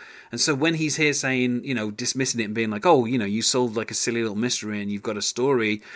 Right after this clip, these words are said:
but th-, you got no evidence," you could almost read that as, like, that,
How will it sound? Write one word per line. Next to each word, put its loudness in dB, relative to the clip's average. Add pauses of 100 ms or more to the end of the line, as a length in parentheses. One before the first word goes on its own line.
(180)
but -4
th-, -2
you -2
got 4
no 0
evidence," 0 (420)
you -8
could 6
almost 8
read 2
that 2
as, -4
like, -2
that, -2